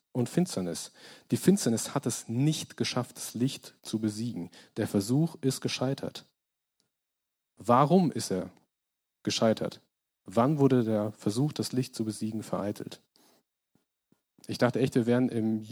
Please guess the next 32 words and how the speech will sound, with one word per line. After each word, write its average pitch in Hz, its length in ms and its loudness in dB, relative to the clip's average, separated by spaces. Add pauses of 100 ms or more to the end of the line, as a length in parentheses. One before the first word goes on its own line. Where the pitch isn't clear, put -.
(140)
im 107 180 0
Jugendraum 120 460 0
heute 107 180 0
unten, 156 400 6
weil 107 120 4
da 107 80 2
ist 113 120 -2
ein 110 60 -2
Kreuz 151 380 0
an 104 140 -4
der 104 100 2
Wand, 117 220 0
dann 104 80 -2
hätte 120 120 -2
ich 139 60 -4
da - 80 -4
jetzt - 300 -6
drauf 113 180 -2
gezeigt, - 380 -2
„Schau 135 320 8
auf 143 160 4
das - 180 2
Kreuz.“ 135 460 2 (2250)
Das 139 220 0
ist - 120 -4
der - 140 4
Ort, 110 360 2 (2750)
wo 120 500 4
der 110 180 -2
Versuch, 117 500 -2 (1400)
das - 180 -10
Licht 123 420 0